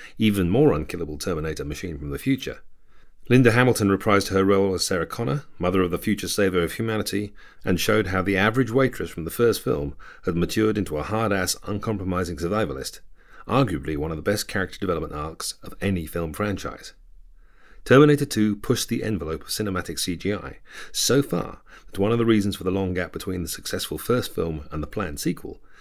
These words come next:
was to allow the technology to mature enough to create the shape-shifting T one thousand necessary for the story Cameron wanted to tell. Terminator two is undoubtedly a brilliant film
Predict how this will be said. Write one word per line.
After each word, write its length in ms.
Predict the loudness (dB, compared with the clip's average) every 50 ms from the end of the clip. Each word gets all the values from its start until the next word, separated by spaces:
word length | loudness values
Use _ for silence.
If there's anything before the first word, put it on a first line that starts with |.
| -20 -20 -20 -18 -2 2
was 120 | 2 2 4
to 80 | 4
allow 220 | 4 6 6 4 2
the 80 | 0
technology 520 | 0 0 0 0 2 0 0 0 0 -2 -4
to 100 | -2 -2
mature 340 | -2 -2 0 0 2 2 2
enough 220 | 0 -2 -8 -12
to 100 | -12 -12
create 300 | -6 0 0 0 0 0
the 60 | -4
shape-shifting 640 | -6 -4 -4 -4 -4 -4 -8 -10 -8 -6 -6 -6 -6
T 160 | -4 -4 -4
one 180 | -4 -4 -6 -6
thousand 440 | -6 -4 -4 -4 -6 -8 -10 -14 -20 -20 _ _ _ _ -4
necessary 540 | -2 -2 -2 0 0 4 6 8 8 8
for 80 | 6 4
the 60 | 0
story 400 | 0 2 2 2 2 2 2 0
Cameron 320 | -2 -4 -4 -2 -2 -2 -2
wanted 240 | -2 -4 -4 -8
to 80 | -10 -6
tell. 340 | -4 -2 -2 -2 -4 -6 -10 -14 -18 -20 -20 -20 _ _ _ _ _ _ _ -12 6
Terminator 400 | 8 8 10 10 8 6 4 0
two 260 | 6 8 10 10 10
is 80 | 8 6
undoubtedly 640 | 4 6 6 6 6 6 2 0 0 2 4 4
a 60 | 4
brilliant 360 | 4 4 4 4 2 2 0
film 360 | 0 0 0 0 -2 -4 -8